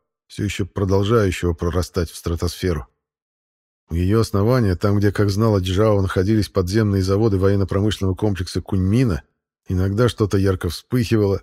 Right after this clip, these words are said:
и по неспешно клубящимся облакам плотного дыма проходила рябь. Здесь, почти в пятидесяти километрах от мегаполиса, бойцы отряда ощущали лишь лёгкие толчки,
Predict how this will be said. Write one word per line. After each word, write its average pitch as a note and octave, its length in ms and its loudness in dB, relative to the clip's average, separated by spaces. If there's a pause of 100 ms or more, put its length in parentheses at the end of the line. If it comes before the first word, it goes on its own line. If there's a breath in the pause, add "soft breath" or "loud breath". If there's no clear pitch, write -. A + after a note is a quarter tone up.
(480)
и F#2+ 80 -4
по F#2+ 140 -4
неспешно G2 540 -2
клубящимся G2+ 680 -2
облакам G2 440 -2
плотного G#2+ 480 -2
дыма A2+ 260 0
проходила F#2+ 580 -2
рябь. F#2 360 0 (1300)
Здесь, G2 420 0
почти A2 340 0
в - 80 -4
пятидесяти A2 500 -2
километрах G#2 560 0
от F2+ 80 -2
мегаполиса, G2 720 0 (480)
бойцы F2 380 -2
отряда A2+ 420 2
ощущали G#2+ 500 0
лишь G2+ 240 0
лёгкие G#2 380 0
толчки, G2+ 600 -2